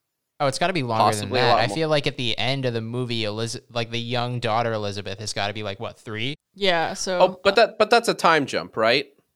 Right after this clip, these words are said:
Speaker 3: I guess so.
Speaker 1: Everything's a time jump. There's, like,
Speaker 3: <sighs> There's a lot of time jumps.
Speaker 2: Okay, but, but yeah, anyhow,
Speaker 1: like, I
Speaker 2: uh,
Speaker 1: feel
Speaker 2: yeah,
Speaker 1: like
Speaker 2: she
Speaker 1: they cut from, like, the Anne rape scene to her, like, giving birth. So
Speaker 3: Yeah.
Speaker 1: at least, like,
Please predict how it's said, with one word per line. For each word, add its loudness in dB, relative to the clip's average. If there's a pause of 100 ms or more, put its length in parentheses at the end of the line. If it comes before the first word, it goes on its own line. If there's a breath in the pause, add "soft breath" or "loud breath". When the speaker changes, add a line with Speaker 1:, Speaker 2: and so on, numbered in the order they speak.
Speaker 3:
I -10
guess -4
so. -10
Speaker 1:
Everything's 2
a 0
time 0
jump. -4 (100)
There's, 0
like, 0 (400 loud breath)
Speaker 3:
<sighs> -20
There's 0
a 2
lot 6
of -2
time -8
jumps. -16 (180)
Speaker 2:
Okay, 4
but, 6
but 6
yeah, 8
anyhow, 6
Speaker 1:
like, 8
I 8
Speaker 2:
uh, 8
Speaker 1:
feel 4
Speaker 2:
yeah, 6
Speaker 1:
like 4
Speaker 2:
she -2
Speaker 1:
they 4
cut 0
from, -2
like, 0
the 0
Anne 0
rape -2
scene -2
to 0
her, 0
like, -2
giving -2
birth. -4 (180)
So -4
Speaker 3:
Yeah. 6
Speaker 1:
at 0
least, 2
like, 2